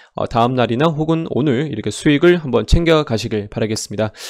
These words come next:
어쨌거나 여러분들께서 손절가만 지키신다라고 한다면은 어느 정도 수익을 챙겨가실 수 있을 것이다 라고, 네, 말씀을 드려보고요.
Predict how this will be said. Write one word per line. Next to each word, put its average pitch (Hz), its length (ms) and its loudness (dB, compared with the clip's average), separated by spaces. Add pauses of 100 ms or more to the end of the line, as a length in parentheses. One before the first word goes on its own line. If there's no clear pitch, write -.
(200)
어쨌거나 185 400 4
여러분들께서 170 540 4
손절가만 208 460 2
지키신다라고 143 760 0
한다면은 127 640 -4
어느 107 180 -6
정도 110 220 -4
수익을 143 320 0
챙겨가실 151 580 2
수 143 220 -2
있을 131 360 -2
것이다 135 520 2
라고, 123 480 0
네, 113 120 -4
말씀을 113 380 -2
드려보고요. 120 600 0